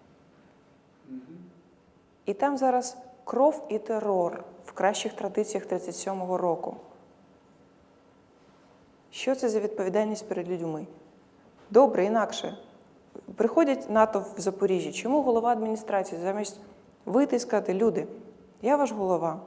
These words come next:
Speaker 2: я беру відповідальність за те, що зараз відбувається. Добре, давайте ви зараз замітуєте, що ви захоплюєте О Д А, тому що ви прийшли, ви обурені. Будь ласка, заходьте, я тільки документи винесу». І ви побачите, що через п'ять днів ваші політики вам нічого не скажуть.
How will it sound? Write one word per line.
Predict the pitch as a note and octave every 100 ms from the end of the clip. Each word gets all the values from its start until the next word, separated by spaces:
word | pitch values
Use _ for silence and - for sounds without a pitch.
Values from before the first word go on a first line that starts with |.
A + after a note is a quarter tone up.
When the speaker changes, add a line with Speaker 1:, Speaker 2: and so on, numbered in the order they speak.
| -
Speaker 2:
я | A3+
беру | A3 B3+
відповідальність | A#3+ A#3+ G#3 A3 B3+ B3
за | F#3
те, | F#3
що | A3 F#3
зараз | G3 F#3+ F#3
відбувається. | F3+ F3 E3 D#3 - - - - -
Добре, | - G#3+ E3+ D#3
давайте | F3+ C4+ D4+ B3+
ви | A#3
зараз | A#3 A3+ G#3
замітуєте, | G#3+ A#3+ B3+ C4+ A#3 -
що | - F3+
ви | F#3
захоплюєте | F#3+ G3+ A3+ A3+ - E3+ - -
О | E3+
Д | E3
А, | F3 A#3+ D4 - - - _
тому | - F#3
що | F#3 F3+
ви | G3+
прийшли, | G#3 F#3+ - G#3+ F#3+
ви | F3+
обурені. | G3 F3+ F#3 E3 D#3 F#3 - - -
Будь | - G3+
ласка, | A3 A3+ F3+
заходьте, | F3+ F#3 G#3 F#3+ E3
я |
тільки | - -
документи | F3 F#3+ G3 F3+ E3+ D#3
винесу». | D#3 D#3 - - - - _ _ -
І | B3
ви | F#4
побачите, | F#4 - G4 F#4+ D#4
що | - A#3+
через | C4 B3
п'ять | B3 C4+ A3
днів | D4+ A#3
ваші | A3+ A3
політики | B3 C#4+ C4 - F#3+
вам | F#3+
нічого | G3+ C#4+ C4+
не | A#3
скажуть. | A3+ - E3+ C#3+ -